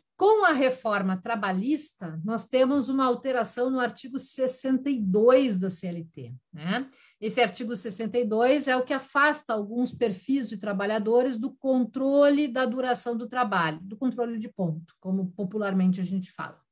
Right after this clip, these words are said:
né? Então, se acrescenta, e vocês enxergam aqui, o inciso três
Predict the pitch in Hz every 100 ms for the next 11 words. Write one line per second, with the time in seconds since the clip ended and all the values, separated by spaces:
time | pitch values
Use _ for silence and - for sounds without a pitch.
0 | - 156 196 269 - - _ - 190 240
1 | 247 277 277 285 - - 240 311 302 196
2 | 196 190 202 208 185 196 190 180 175 170
3 | 262 269 _ _ - 254 254 - 294 277
4 | 311 - - 320 349 - -